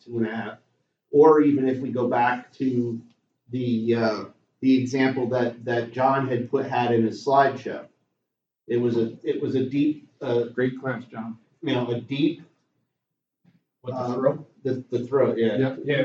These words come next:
Speaker 3: it's a, uh, like an H style or E style, older, older constructed, uh, ordinary constructed building, where you gotta, you got the throat all the way in the back, or you gotta shoot it with the, uh, bladder, or you gotta stretch, stretch with the wa-, uh,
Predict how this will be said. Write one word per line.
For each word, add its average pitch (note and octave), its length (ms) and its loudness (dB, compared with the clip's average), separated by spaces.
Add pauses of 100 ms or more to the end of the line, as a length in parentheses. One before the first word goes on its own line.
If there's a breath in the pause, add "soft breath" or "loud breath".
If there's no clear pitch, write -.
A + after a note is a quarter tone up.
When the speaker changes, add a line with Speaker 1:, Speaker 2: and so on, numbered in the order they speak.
Speaker 3:
it's C3 160 -10
a, B2+ 280 -6
uh, A#2+ 280 -12 (460)
like E3 120 -10
an C3+ 100 -12
H C#3+ 280 -6
style D3+ 360 -14 (480)
or A#2+ 160 -10
E C3+ 160 -8
style, B2 640 -6
older, C#3 260 -4 (460)
older B2+ 240 -10
constructed, A#2 680 -12
uh, A2 340 -12
ordinary A#2 420 -8
constructed - 440 -18
building, C3 320 -10 (460)
where B2+ 160 -2
you B2 120 -4
gotta, B2+ 280 -4 (100)
you B2 60 -12
got C3 180 -4
the - 60 -20 (100)
throat C3+ 240 0
all A#2+ 140 -10
the A#2 60 -12
way A2 120 -8
in G#2 60 -12
the - 60 -20
back, A2 340 -10
or A2 80 -18
you G#2+ 60 -20
gotta G#2 260 -12
shoot A#2 180 -10
it A#2 80 -8
with G#2+ 140 -20
the, G#2 240 -14
uh, - 20 -10 (100)
bladder, A#2 420 -10 (160)
or A#2 160 -8
you A#2 180 -10
gotta - 120 -20
stretch, - 420 -16 (440)
stretch C#3 240 -4
with A2+ 100 -14
the G#2 60 -14
wa-, A#2 300 -8
uh, G#2 540 -8